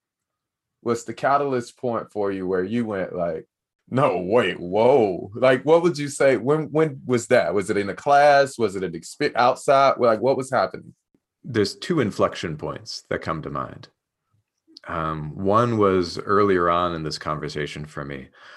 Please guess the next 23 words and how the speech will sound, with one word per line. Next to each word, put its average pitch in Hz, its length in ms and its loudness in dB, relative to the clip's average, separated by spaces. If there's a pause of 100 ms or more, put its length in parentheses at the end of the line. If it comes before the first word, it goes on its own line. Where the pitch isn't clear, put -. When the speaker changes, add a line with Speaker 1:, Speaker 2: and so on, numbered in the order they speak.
Speaker 2:
I 90 100 -2
had 104 100 0
just 113 180 -2
done 110 180 2
Byron 101 280 0
Katie's 92 360 -4
School 92 240 -4
for 123 140 -12
the 117 100 -4
Work. 80 360 -6 (1000)
And 101 220 -2
the, 92 340 2
the 98 120 2
very 104 420 2
next 98 340 -4
day, 80 520 -2
uh, 76 580 -8
Michael 92 320 -4
Neal's 90 360 -6
advanced 76 440 -8
course - 320 -14
was 73 140 -14
starting, - 520 -12